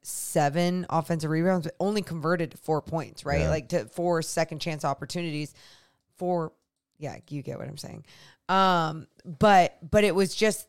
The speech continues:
Speaker 1: the way that they were doing such a good job of just – being efficient and finishing. I mean, they shot fifty percent from the field, right? And you look at their sixty-six points,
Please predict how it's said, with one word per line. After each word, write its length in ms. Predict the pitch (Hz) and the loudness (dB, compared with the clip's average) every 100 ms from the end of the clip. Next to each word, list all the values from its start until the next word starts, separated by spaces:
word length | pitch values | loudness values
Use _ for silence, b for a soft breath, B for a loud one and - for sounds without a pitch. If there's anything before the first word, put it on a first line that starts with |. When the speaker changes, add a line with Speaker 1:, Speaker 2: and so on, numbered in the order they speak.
| _ | _
Speaker 1:
the 120 | - | -2
way 760 | 180 160 190 214 202 180 165 156 b b b 165 175 | 0 4 4 6 4 4 2 -2 b b b -10 2
that 300 | 180 165 - 143 - | 4 4 0 -14 0
they 180 | 196 | 4
were 160 | 202 190 | 4 2
doing 320 | 160 202 185 | -4 -6 -6
such 380 | - - 208 - | -6 -4 -4 -4
a 40 | |
good 440 | 165 - 175 175 151 _ | -10 -8 -6 -6 -6 _
job 720 | - 143 151 180 220 254 269 - b b _ | -6 -2 0 0 0 -2 -4 -14 b b _
of 300 | 190 180 - | 0 0 -2
just – 640 | - 196 175 160 - - - _ _ _ _ 147 | -4 0 0 0 -8 -14 -20 _ _ _ _ -10
being 240 | - 208 185 | -2 0 0
efficient 640 | 156 127 160 - - - | 0 -2 -2 -4 -10 -6
and 360 | 175 180 175 - | 2 4 4 0
finishing. 840 | - - - 196 160 - 110 135 - | -12 -12 -4 -2 -2 -6 -8 -14 -4
I 100 | 202 | -2
mean, 120 | 196 | -2
they 120 | 190 | -2
shot 280 | 185 202 - | 0 0 0
fifty 220 | 202 196 | -4 -4
percent 440 | 202 175 - 175 - | -8 -10 -4 -4 -4
from 160 | 165 | -8
the 60 | 156 | -10
field, 400 | - 151 107 - | -6 -4 -4 -8
right? 300 | 151 147 156 | -4 -2 -2
And 240 | 135 160 160 | -4 -6 -6
you 80 | |
look 180 | 160 175 | -6 -4
at 80 | 175 | -4
their 120 | 156 | -4
sixty-six 640 | 147 160 156 160 - 147 - | -4 -6 -8 -12 -10 -12 -12
points, 500 | - 175 170 143 | -4 -2 -2 -6